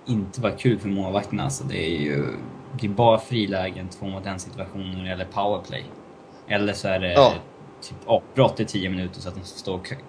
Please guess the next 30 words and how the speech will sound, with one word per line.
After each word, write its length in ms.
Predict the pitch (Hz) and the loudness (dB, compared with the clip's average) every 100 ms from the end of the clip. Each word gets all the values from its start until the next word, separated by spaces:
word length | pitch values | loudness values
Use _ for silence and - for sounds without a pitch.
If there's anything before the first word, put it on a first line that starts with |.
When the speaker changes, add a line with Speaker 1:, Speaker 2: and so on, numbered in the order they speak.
| - | -6
Speaker 1:
ka-, 200 | 98 92 82 - - - - - - - | -4 -4 -6 -10 -12 -14 -16 -18 -20 -16
stå 220 | - 107 | -6 -2
och 60 | 95 | 0
bli 100 | 95 | 0
kalla 400 | - 92 101 104 | 0 2 2 2
för 100 | 98 | 0
att 400 | 90 - - - 92 | -6 -10 -16 -6 -2
alla 140 | 92 | -2
ska 140 | - | -4
slåss 260 | 95 107 - | -2 -2 -2
på 120 | - | -2
isen 240 | 92 92 - | -2 -4 -10
ett 80 | |
tag. 160 | - - - - - - - - - - - - - - | -10 -12 -14 -18 -20 -20 -20 -20 -20 -20 -20 -20 -20 0
Speaker 2:
Ja. 80 | 117 107 | 2 2
Speaker 1:
Ehm, 240 | 95 92 90 - - - | 2 -4 -6 -14 -14 -6
Speaker 2:
Vi 80 | 117 | 2
ska 140 | 127 | 6
säga 180 | 135 110 | 8 10
det 60 | |
också 140 | 123 107 113 | 10 10 10
Speaker 1:
nu 60 | |
Speaker 2:
att 60 | 110 | 8
Speaker 1:
är 40 | |
ju 80 | 101 | 6
Speaker 2:
Marc-André 480 | 120 113 110 113 113 | 6 6 4 2 0
Fleury, 540 | - 120 113 104 107 110 - - - - - - - - - - - - - - | 0 0 2 4 2 0 -8 -20 -20 -20 -20 -20 -20 -20 -20 -20 -20 -20 -18 -4
Fleury 380 | 120 117 110 101 | 6 8 8 8
var 180 | 110 | 8
ju, 600 | 110 110 113 113 110 104 | 8 8 8 8 8 6